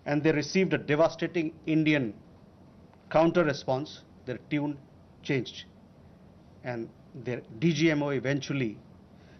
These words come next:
reached out to us. I've made, I just referred to the timings, et cetera, as to when they reached out. In essence, India's position remained the same.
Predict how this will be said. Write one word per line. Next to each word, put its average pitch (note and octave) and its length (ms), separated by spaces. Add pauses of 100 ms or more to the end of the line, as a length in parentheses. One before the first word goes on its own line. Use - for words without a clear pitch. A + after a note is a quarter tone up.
reached E3+ 320
out B2 220
to A2 120
us. - 400 (760)
I've A#2 220 (200)
made, A#2+ 300 (260)
I A#2+ 140
just C3 240
referred C3+ 320
to C3 100
the A2+ 100
timings, B2 460
et G#2+ 80
cetera, B2+ 320
as G#2+ 140
to A#2 80
when A#2 240
they A2 80
reached G#2+ 320
out. F3+ 160 (1000)
In F3+ 160
essence, F3+ 380
India's F3 380
position D3+ 460
remained B2+ 380
the - 80
same. F#3 360